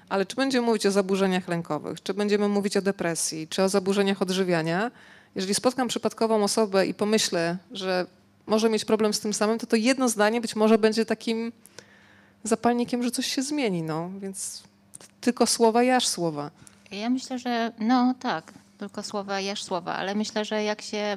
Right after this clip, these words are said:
Speaker 2: mm, jak człowiek, mm, nie, jak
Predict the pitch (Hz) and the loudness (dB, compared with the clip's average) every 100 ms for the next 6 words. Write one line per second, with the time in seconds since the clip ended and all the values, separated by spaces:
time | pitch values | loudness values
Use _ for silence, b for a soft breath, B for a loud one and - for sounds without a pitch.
0 | - 208 208 202 202 196 196 208 - B | -4 -2 0 0 0 0 0 -2 -8 B
1 | B B B B B B _ _ - - | B B B B B B _ _ -18 -10
2 | 208 - 247 277 - - 254 - - - | -10 -4 -2 -2 -4 -14 -12 -12 -12 -20
3 | - _ _ - 196 B B 202 202 202 | -20 _ _ -10 -10 B B -8 -4 -4